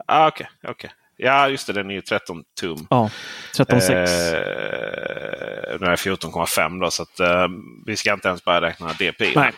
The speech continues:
Speaker 1: Eh, någonstans i häragen samma då, men lite snabbare här, så lite s-, mindre ljus. I vilket fall som helst så kostar tjugoett tusen, lite, lite, lite billigare.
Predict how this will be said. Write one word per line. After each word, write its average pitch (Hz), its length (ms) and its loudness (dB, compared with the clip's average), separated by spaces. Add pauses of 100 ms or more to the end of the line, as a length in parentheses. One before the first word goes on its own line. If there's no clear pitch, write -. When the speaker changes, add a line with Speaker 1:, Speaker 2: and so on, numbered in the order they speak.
Speaker 1:
Eh, 110 200 2
någonstans 131 580 0
i 123 40 2
häragen 104 460 0
samma 87 300 -4
då, - 160 -8
men 117 140 -8
lite 123 220 -6
snabbare 101 300 0
här, 160 160 4
så - 140 -8
lite 120 160 -6
s-, - 240 -14 (360)
mindre 78 220 -10
ljus. 69 360 -10 (180)
I - 100 -4
vilket 156 180 4
fall 147 120 4
som 143 120 2
helst 120 120 2
så 127 60 -6
kostar 127 260 0
tjugoett 104 320 2
tusen, 160 420 2
lite, 107 320 0
lite, 107 160 0
lite 104 140 -6
billigare. - 240 -4